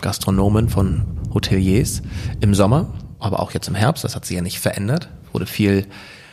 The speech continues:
Zeit investiert, viel Geld investiert, um diese Hygienekonzepte umzusetzen. Und jetzt sind die Gastronomiebetriebe und die Hotelbetriebe doch wieder die, wie sagt man so schön, Gelackmeierten,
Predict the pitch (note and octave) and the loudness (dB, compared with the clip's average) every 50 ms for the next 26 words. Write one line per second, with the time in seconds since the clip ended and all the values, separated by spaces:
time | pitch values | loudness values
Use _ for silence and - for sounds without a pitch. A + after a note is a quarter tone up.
0 | - - _ _ _ _ _ _ _ _ _ _ - - - B2+ B2+ C#3 - - | -20 -20 _ _ _ _ _ _ _ _ _ _ -6 0 2 4 4 4 4 2
1 | B2+ B2 B2 A#2+ B2 - - B2 A#2 A2+ - - G#2 G2+ G#2 A#2 A2 G#2+ B2 C3+ | 2 2 2 0 -2 -2 0 0 0 0 0 -2 -2 0 2 2 4 4 4 2
2 | - D3 C3 B2+ C3 C3 C3 - - C3 C3 C3 B2 B2 A#2+ A2+ A2+ G#2+ G#2 G2 | 2 0 0 0 0 -2 -2 -2 -4 -2 0 0 0 0 0 0 -2 -2 -2 -4
3 | G2+ G2+ G#2 A#2 A#2+ A2+ - A2 G#2 - - G#2+ - - - G#2+ - - C3 F3 | -2 -2 0 0 -2 -2 -2 -4 -4 -2 -4 -6 -6 -4 -6 -6 -2 2 2 2
4 | G3+ F#3+ - - - G2+ F2 - E2 E2+ - - - A#2 E3 C#3 - - - - | 2 2 -2 -4 -4 -4 -2 -2 -4 -4 -4 -2 0 0 0 0 -4 -12 -20 -20
5 | - - - - - - _ - B2 A2+ A#2 B2 C3+ - - - - - - - | -20 -20 -20 -20 -20 -16 _ 0 2 4 4 2 2 0 -8 -12 -14 -12 -2 0
6 | C3+ C3+ C3 C3 A#2+ A#2 - A#2 A#2 - - A#2+ A2 G#2+ A2 B2 C#3+ C3+ B2 - | 0 0 0 -2 -2 0 0 0 -2 -2 -4 -2 0 2 2 2 2 0 -2 -2
7 | - C#3 C3 A#2+ C#3 B2+ A#2 A2+ A2 G#2+ - A#2+ A2+ A2 - A#2 - - - A2 | 0 0 0 0 0 -2 -2 -2 -4 -2 0 0 0 2 0 -2 -2 -2 -4 -2
8 | G2+ G#2+ A2 A2+ A#2+ A#2 - - - - _ - C3 C#3 C3+ - - C3+ C3 C3 | 0 0 0 0 -2 -4 -8 -20 -20 -20 _ 2 2 2 2 0 -2 0 2 2
9 | B2 A#2 B2 A#2+ A#2 A#2 A#2+ A2+ A2 - - - - _ _ _ _ - - A#2 | 2 2 2 2 2 2 2 0 -2 -8 -16 -20 -20 _ _ _ _ -4 -2 0
10 | A2 B2+ A#2 - - A#2 A2+ A2+ G#2+ - A#2+ A2+ G#2 A#2+ A2 A2 A2+ A#2+ A#2 - | 2 0 0 0 0 0 0 0 2 2 0 2 2 2 2 4 2 2 2 2
11 | A#2+ A2+ A2+ A2+ A2+ A2+ A2 - G#2+ G#2+ A2 A#2 | 4 4 4 4 4 2 2 0 -2 -4 -4 -4